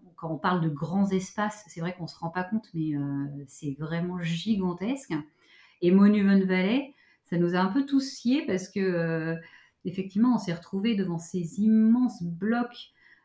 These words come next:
euh, de pierre devant nous, euh, vraiment gigantesque. Ça nous a même rappelé un peu la Bolivie et l'Argentine dont on arrivait.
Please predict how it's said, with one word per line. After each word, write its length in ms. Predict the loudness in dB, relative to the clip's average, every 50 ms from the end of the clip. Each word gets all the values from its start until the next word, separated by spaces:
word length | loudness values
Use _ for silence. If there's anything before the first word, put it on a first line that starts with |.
| _ -10 -6
euh, 440 | -4 -4 -4 -2 -2 -2 -2 0
de 120 | 0 0 -2
pierre 640 | -2 -4 -10 -16 -4 -2 0 2 2 2 0 -2
devant 340 | -2 -4 -4 -2 0 2 4
nous, 240 | 4 6 4 4 2
euh, 460 | 0 0 -2 -2 -2 -4 -4 -4 -6 -6 -6
vraiment 320 | -4 -2 -2 0 0 -2
gigantesque. 760 | -2 -4 -6 -10 -10 -6 -4 -4 -4 -2 -2 -4 -4 -4 -8 -8
Ça 140 | -4 0 0
nous 120 | 2 2 4
a 80 | 4
même 180 | 4 6 6 6
rappelé 340 | 4 2 2 2 2 2 2
un 100 | 2 0
peu 180 | -2 -2 0
la 140 | 0 2 2
Bolivie 380 | 2 2 2 4 4 4 4 2
et 40 |
l'Argentine 480 | 2 2 0 0 -2 -4 -2 0 0 0
dont 140 | 0 -2 -4 -4
on 120 | -2 0
arrivait. 580 | 0 0 0 0 -2 -2 0 -2 -2 -2 -4 -10